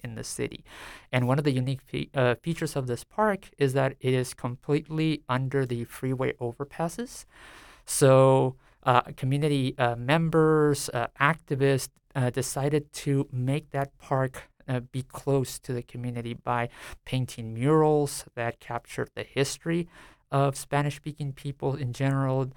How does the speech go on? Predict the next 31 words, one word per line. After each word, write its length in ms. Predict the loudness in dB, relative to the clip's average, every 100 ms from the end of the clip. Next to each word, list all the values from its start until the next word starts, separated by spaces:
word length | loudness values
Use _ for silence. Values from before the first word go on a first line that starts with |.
| -16 -20 _
capturing 480 | 0 0 0 -4 -2
their 160 | -4
experiences 840 | -6 -10 -2 0 2 -2 -2 -4 -4
in, 240 | -8 -8 -12 _ -14
in 80 | -12
San 320 | -12 -12 -8
Diego, 540 | 2 4 4 4 2 -2 -20 -20 -20 -4
to 140 | -2
show 280 | -2 -2 0
that, 260 | 0 -2 -4 _ -6
you 60 |
know, 240 | -2 -2 -6 _
Mexican-American 840 | -4 -2 -2 -4 -4 -2 -4 -4 -6
history 420 | -6 -6 -6 -6 -2
is 200 | -2 -2
U 160 | -4
S 140 | -4 -6
history. 400 | -10 -10 -12 -14 _ _ _ _ _ _ _ -6
So 140 | 2
what 180 | 2 2
really, 580 | 2 2 2 2 0 -2 -4
uh, 420 | 0 2 2 0 -2 -8 -20 -4
one 160 | 0 2
of 80 |
the 80 | 4
earliest 340 | 4 2 0 -4
questions 300 | -6 -4 -4
that 100 | -4
I 80 |
had 540 | -6 -4 -2 0 -2 -6 -16 -20 -14 -2
was, 500 | 0 2 0 -4